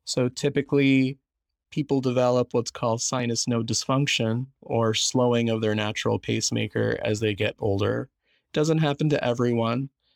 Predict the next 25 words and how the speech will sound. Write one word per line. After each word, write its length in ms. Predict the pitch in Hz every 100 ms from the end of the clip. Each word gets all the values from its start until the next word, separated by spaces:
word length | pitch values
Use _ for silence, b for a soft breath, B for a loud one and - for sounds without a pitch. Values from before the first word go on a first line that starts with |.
| _ -
but 240 | 117 113
that's 260 | 127 127 -
why 220 | 135 123
it's 340 | 120 - -
the 240 | 294 226 127
most 340 | 123 123 117
common 460 | - 131 120 120 113
ages 400 | - 123 120 113
for 180 | - 120
pacemaker 560 | - 123 117 120 113 -
implantation 880 | 117 113 - 113 107 117 113 113 104
are 160 | 104
older 320 | 110 110 110
adults 460 | 104 101 110 110 -
in 80 | 107
their 120 | 104
seventies 520 | 110 117 104 101 101
and 100 | 104
eighties 640 | 110 107 101 107 - - _ _ _ _ -
due 140 | 117
to 200 | 110 -
age-related 720 | 113 110 117 107 107 107 101
sinus 400 | - 110 110 -
node 220 | 107 107
dysfunction. 680 | - - 107 110 - 120